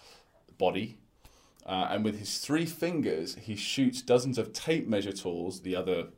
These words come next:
prop, all over the place. Twin. Bob Marley, I Shot the Sheriff as audio in the background. Good. So this is actually a comment on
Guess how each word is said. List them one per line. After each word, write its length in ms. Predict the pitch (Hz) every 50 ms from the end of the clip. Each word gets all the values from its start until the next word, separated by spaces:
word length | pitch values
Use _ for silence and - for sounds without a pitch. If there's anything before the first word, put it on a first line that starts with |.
| _ -
prop, 420 | - - - 80 92 - - - - _ - - - - - - _ _ _ _ _ _ _ _ -
all 200 | 110 113 117 120
over 160 | 113 107 104
the 80 | 95 85
place. 380 | - - 85 - - - - -
Twin. 380 | - - - - 104 - - - - - - - - - - - _ _ _
Bob 180 | - 127 127 120
Marley, 280 | 127 123 120 117 113
I 80 | 107 98
Shot 180 | - - 113 95
the 80 | 98
Sheriff 400 | 95 - - 101 95 95 92 95
as 100 | - - -
audio 400 | - 107 107 98 92 92 90 85
in 100 | - 78
the 60 | 80 -
background. 480 | - 78 - - - - 64 - - - - _ -
Good. 300 | - 123 101 73 - -
So 120 | - 123
this 120 | 127 127 -
is 80 | -
actually 240 | - - - - 101
a 60 | 95
comment 360 | 98 - 113 98 92 90 -
on 360 | - 90 87 85 85 82 85